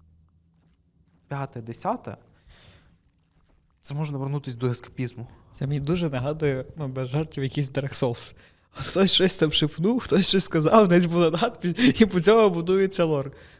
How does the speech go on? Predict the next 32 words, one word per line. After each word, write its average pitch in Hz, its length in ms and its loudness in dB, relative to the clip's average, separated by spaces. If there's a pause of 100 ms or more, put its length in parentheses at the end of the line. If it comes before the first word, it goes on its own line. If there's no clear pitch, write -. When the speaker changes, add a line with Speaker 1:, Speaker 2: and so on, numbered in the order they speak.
(180)
Speaker 2:
Їхала 120 460 -8
якась 135 540 -4 (180)
невідома 120 360 -6
бабулька 123 540 -4
в - 240 -18
невідомому 123 520 -4
автобусі, 156 680 -6 (540)
в 151 80 0
неї 143 320 4
сказав 139 340 -2
якийсь 139 380 -6
невідомий 139 320 -2
персонаж 139 340 -4
водій, 143 400 -4 (420)
вона 147 300 2 (260)
щось - 200 -6
тихенько 185 480 -4
сказала, 170 520 -6
типу, 156 380 -8 (480)
«Вибачте, 180 520 -2
чи 170 140 -2
там 170 100 -2
я 170 80 -4
мушу 190 280 0
кудись 185 240 6
поїхати», 190 540 2
ще 196 180 0
щось. 196 260 -6 (380)
Виявляється, 131 500 -2
цей 135 160 -2
персонаж 139 380 0
бреше, 143 480 -2